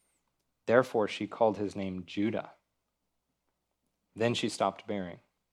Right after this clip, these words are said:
Judah was the last one. Judah is the line from which Christ comes.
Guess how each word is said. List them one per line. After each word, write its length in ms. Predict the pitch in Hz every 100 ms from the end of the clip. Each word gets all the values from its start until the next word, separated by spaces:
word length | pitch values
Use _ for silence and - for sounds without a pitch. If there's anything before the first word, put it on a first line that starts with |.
| _ _ _ _ _ 107
Judah 260 | 127 190
was 180 | 160 143
the 100 | 120
last 360 | 113 117 117 -
one. 320 | 110 104 - _ _ _ _ _ - _ _ -
Judah 720 | 98 117 196 180 101 131 143 _ _ _ _
is 200 | 120 107
the 100 | 113
line 340 | 107 113 117
from 240 | - 120 104
which 360 | 101 98 -
Christ 500 | - - 127 131 -
comes. 460 | - 101 - - -